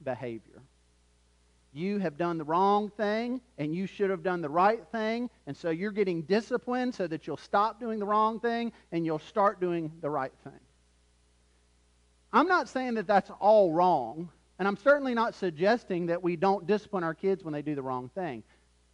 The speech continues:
But what I want to point out is this. We have generations in the church today who have grown up in this form of discipline where we're told, "Stop doing the wrong thing and start doing the right thing."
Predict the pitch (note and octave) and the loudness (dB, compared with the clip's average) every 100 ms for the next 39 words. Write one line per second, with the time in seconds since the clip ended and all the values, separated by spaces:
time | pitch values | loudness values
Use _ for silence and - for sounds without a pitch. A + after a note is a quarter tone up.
0 | _ G3+ B3+ E4 E4 A#3+ - G#3+ G3+ F#3+ | _ -2 2 2 2 -2 -4 -4 -4 -4
1 | F3+ D#3 - C#3 A2 - - _ _ _ | -6 -8 -6 -6 -6 -14 -20 _ _ _
2 | _ _ _ _ _ _ _ - F#3+ A#3+ | _ _ _ _ _ _ _ -14 -4 0
3 | D4+ C#4+ A3+ F#3 E3 - C3+ A3+ A#3 B3+ | 0 0 2 0 -2 -14 -8 -2 0 0
4 | F#3+ F#3+ C4 - - B3 A3+ A3+ G#3+ G3+ | 2 2 2 -2 -6 -4 -4 -6 -6 -2
5 | F#3+ - G#3 G3 - - _ E3+ D3+ F#3 | -4 -4 -4 -4 -6 -20 _ -8 0 2
6 | F3+ C#3 C3+ _ - F#3+ F3+ D#3+ F3+ G#3+ | 2 0 -4 _ 2 4 4 0 0 2
7 | A#3+ A3+ G3+ F3+ F#3 - - G#3 G3+ D#3 | 2 -2 -2 0 0 -2 -4 -2 -2 -4
8 | B2+ G3+ A#3+ - - - C#3 C3 - _ | 0 0 0 -4 -10 -8 -8 -8 -12 _
9 | G3 G3 F#3+ - A3+ A3+ F3 D3 - - | 0 2 2 2 4 4 4 -2 -4 4
10 | A3 A3 G#3+ A3 G3 E3 F#3+ G#3+ B3 A3+ | 4 4 -2 -2 -2 0 4 4 4 0
11 | B3 B3 B3+ - - F#3+ - A3 A3 F#3+ | -2 -2 -4 -8 -6 -4 0 4 4 2
12 | A3 G3+ E3 E3 G3 A#3 B3 - E3+ D#3 | 0 0 0 0 2 2 0 -6 -4 -4